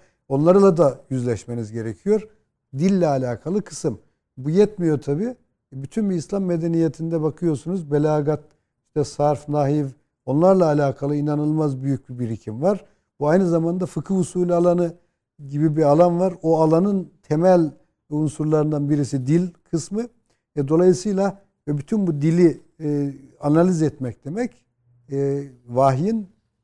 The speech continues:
bize lisani olarak gelmiş olduğunu, e, dikkate alıyorsunuz o zaman. Yani Kur'an-ı Kerim, e, Cenab-ı Hakk'ın,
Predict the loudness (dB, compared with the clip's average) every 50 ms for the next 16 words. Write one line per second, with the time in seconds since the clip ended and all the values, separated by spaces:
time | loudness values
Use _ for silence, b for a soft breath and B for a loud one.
0 | _ -8 -4 -2 -2 -2 -2 -4 -2 0 0 2 2 0 0 0 -2 -2 -2 -2
1 | -4 -4 -6 -6 _ 0 0 0 0 0 -4 -2 -2 0 0 0 0 2 2 2
2 | 4 4 2 0 -2 -6 _ _ _ _ _ -4 -2 -2 0 -2 -4 -6 -12 _
3 | -10 -10 -2 0 0 0 2 0 0 0 -2 -2 -4 -6 -8 -10 -10 -10 -8 -8
4 | -6 -6 -6 -4 -6 -8 -10 _ _ _ _ _ _ _ _ -6 -4 -4 -4 -6
5 | -8 _ -2 0 0 2 0 -2 -2 -2 -2 -2 -2 -4 -8 -10 _ _ _ _
6 | _ _ -12 -6 -2 -2 0 2 2 0 0 0 -2 -2 -4 -4 -6 _ _ -10
7 | -10 -10 -12